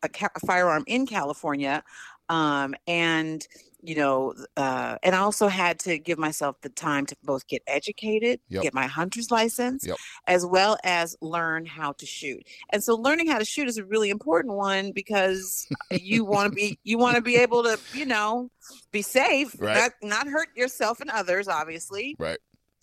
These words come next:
Speaker 1: But you wanna be able to kill ethically,
Speaker 2: Right.
Speaker 1: right? So you wanna be able to take shots that will actually land, you
Speaker 2: Yep.
Speaker 1: know, and, and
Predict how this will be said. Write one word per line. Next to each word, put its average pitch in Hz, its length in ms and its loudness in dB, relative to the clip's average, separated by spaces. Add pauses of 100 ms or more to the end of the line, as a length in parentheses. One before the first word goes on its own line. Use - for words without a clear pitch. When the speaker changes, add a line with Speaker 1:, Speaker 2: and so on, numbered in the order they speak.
(120)
Speaker 1:
But 196 240 -4
you 226 80 -6
wanna 185 240 0
be 170 140 -2
able 151 180 -2
to 147 100 -6
kill 143 360 0
ethically, 139 680 -8
Speaker 2:
Right. - 160 0
Speaker 1:
right? 135 240 4
So 147 380 6 (440)
you 160 120 0
wanna 156 220 6
be 147 160 4
able 143 200 2
to 135 140 0 (140)
take 151 220 0
shots 135 420 0
that 131 260 -2
will 131 160 -4
actually 117 420 -4
land, 120 600 -8
you - 120 -2
Speaker 2:
Yep. 139 80 2
Speaker 1:
know, 127 300 0
and, 143 280 -2
and 143 120 0